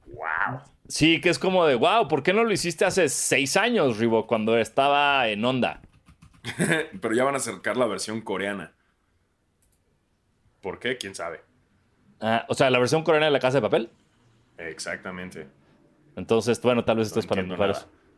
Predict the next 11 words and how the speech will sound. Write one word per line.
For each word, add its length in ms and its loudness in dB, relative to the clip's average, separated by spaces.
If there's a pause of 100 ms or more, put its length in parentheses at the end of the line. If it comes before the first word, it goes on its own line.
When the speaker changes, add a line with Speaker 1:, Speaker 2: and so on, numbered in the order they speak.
(680)
Speaker 2:
Pues, 140 -2
güey, 160 4
así 200 2
como 160 2
aquí 160 2
Speaker 1:
Ajá. 80 4
Speaker 2:
adaptamos 360 0
cosas, 280 2
allá 200 2
también 300 0
adaptan. 460 0